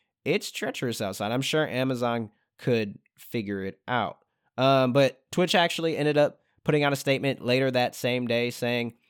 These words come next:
quote, "We can confirm a breach has taken place. Our teams are working with urgency to understand the extent of this. We will update the community as soon as additional information is available.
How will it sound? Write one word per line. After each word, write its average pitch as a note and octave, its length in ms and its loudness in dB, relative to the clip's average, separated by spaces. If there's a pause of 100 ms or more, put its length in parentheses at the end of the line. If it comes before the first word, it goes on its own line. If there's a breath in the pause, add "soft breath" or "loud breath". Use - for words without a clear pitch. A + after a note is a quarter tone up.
(120)
quote, C#3+ 340 2
"We E3 260 -2
can G#3 200 -2
confirm B2 600 0
a A#2+ 100 -2
breach A2+ 380 -4
has A2+ 140 -6
taken G2 360 -6
place. - 480 -4 (720)
Our C#3+ 180 6
teams F3+ 580 -6 (300 soft breath)
are B2 120 4
working C#3 400 0
with A2 200 -4
urgency C3 540 -2
to G#2 140 -6
understand A#2+ 500 -4
the G2 80 -6
extent C#3+ 380 -4
of G2 120 -6
this. - 300 -14 (440)
We C#3 140 0
will C#3 180 0
update D3 380 0
the B2+ 80 -10
community D3+ 580 -2
as G#2+ 160 -4
soon C#3 340 -4
as C3+ 180 -4
additional A#2+ 500 -4
information A2+ 520 -6
is G#2 140 -6
available. C3+ 480 -4